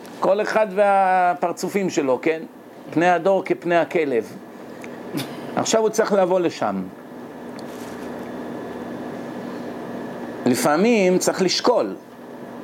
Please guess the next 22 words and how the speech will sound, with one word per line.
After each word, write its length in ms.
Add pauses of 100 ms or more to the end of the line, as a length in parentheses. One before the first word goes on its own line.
(260)
אם 200
אני 260
אבוא 200
לשם 360
במראה 500
הזה, 340 (320)
הרי 380
לכל 380
היום 160
שוטפים 460
להם 160
את 100
הראש 320
נגד 240
החרדים. 600 (440)
כל 280
היום 260
בחדשות, 640
בטלוויזיה, 720
בעיתונים. 720
ממילא 340
הם 220